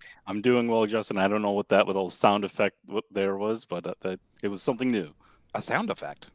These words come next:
Speaker 2: What
Speaker 1: Well,
Speaker 2: kind of
Speaker 1: your
Speaker 2: sound
Speaker 1: little
Speaker 2: effect?
Speaker 1: mumble or whatever
Speaker 2: Oh,
Speaker 1: that
Speaker 2: mumble. Okay. Yeah, that's, that's just a,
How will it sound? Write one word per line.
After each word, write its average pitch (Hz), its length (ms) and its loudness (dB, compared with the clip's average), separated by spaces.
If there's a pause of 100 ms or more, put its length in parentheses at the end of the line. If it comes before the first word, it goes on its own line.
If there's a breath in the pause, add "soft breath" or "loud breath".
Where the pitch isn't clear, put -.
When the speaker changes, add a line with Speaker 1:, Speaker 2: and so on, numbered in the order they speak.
(240)
Speaker 2:
What - 120 -12
Speaker 1:
Well, 95 100 -2
Speaker 2:
kind 90 60 -4
of 90 40 -4
Speaker 1:
your 90 60 -4
Speaker 2:
sound 90 100 -2
Speaker 1:
little 85 140 -6
Speaker 2:
effect? 82 120 -8
Speaker 1:
mumble 101 460 0
or 85 220 -10
whatever 90 320 0
Speaker 2:
Oh, 87 80 -2
Speaker 1:
that 85 80 -6
Speaker 2:
mumble. 82 340 -6
Okay. 87 380 -6
Yeah, 92 160 -8
that's, 107 240 -4
that's 120 180 2
just 104 280 -8
a, 87 200 0